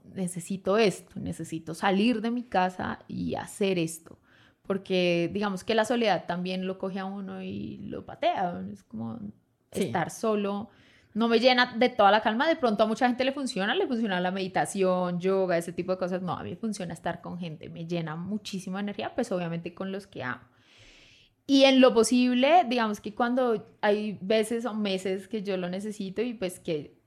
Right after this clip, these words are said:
Speaker 1: hoy en día puedo hacerlo y es ir a la playa. A mí la playa, o sea,
Speaker 2: Ay,
Speaker 1: me
Speaker 2: es verdad.
Speaker 1: recarga. Yo soy súper playera y para mí tocar una playa es decir, Ah, lo necesitaba.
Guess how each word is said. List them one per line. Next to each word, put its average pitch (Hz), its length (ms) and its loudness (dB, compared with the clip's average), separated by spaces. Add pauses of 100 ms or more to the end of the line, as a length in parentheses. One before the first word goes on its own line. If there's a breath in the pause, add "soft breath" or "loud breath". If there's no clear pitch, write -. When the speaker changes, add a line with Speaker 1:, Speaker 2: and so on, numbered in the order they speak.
Speaker 1:
hoy 175 260 0
en 185 100 -4
día 196 280 2
puedo 208 300 6
hacerlo 202 720 0
y 175 180 -4
es 156 160 -4
ir 160 120 -4
a 160 60 -2
la 165 100 -4
playa. - 340 -10 (220)
A 165 140 -8
mí 170 140 -4
la 165 180 -2
playa, 170 800 0 (160)
o 190 100 -6
sea, 151 200 -6
Speaker 2:
Ay, 151 120 -10
Speaker 1:
me 185 160 0
Speaker 2:
es 190 80 2
verdad. 165 400 -2
Speaker 1:
recarga. 190 920 2 (480 loud breath)
Yo 196 120 0
soy 208 140 0
súper 214 440 0
playera 180 640 2
y 214 120 -2
para 180 260 -2
mí 160 280 -6 (120)
tocar 196 400 2
una 202 220 -2
playa 214 380 -2
es 190 120 -2
decir, 170 360 -6
Ah, 175 300 -14 (840 soft breath)
lo 208 100 0
necesitaba. 202 760 0